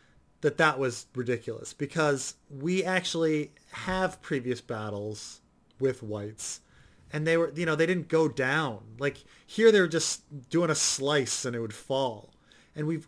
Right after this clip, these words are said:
you know, we had, in the previous fights with them, that's not how they acted. They were very difficult to defeat. Um, in fact,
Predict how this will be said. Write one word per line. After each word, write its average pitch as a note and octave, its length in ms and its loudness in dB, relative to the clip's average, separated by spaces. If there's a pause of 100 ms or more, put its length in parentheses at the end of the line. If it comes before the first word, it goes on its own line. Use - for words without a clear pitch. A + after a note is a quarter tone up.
you E3+ 100 -2
know, E3 80 0
we D3+ 140 0
had, C#3 360 -10
in D#3+ 100 -4
the D#3+ 60 0
previous F#3+ 540 0
fights G#3+ 400 -2
with C#3+ 160 -2
them, B2+ 440 -4
that's D3 220 -4
not D#3 180 -6
how D#3 100 -2
they C3 160 -4
acted. C3+ 500 -4
They A#2 80 -4
were B2 80 -2
very C#3 240 0
difficult D3 560 -6
to A#2 60 -10
defeat. A2+ 500 -12 (960)
Um, B2+ 480 -6 (520)
in D#3+ 100 -6
fact, F3+ 300 2